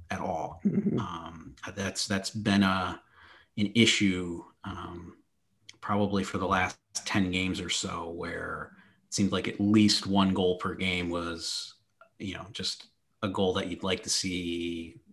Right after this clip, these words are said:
Speaker 1: your goaltender, you know, make the save on.
Speaker 2: Mm-hmm.
Speaker 1: Uh,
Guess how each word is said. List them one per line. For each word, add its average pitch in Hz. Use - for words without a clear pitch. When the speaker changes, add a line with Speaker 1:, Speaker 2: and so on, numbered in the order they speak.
Speaker 1:
your 92
goaltender, 85
you -
know, -
make -
the -
save -
on. -
Speaker 2:
Mm-hmm. 185
Speaker 1:
Uh, -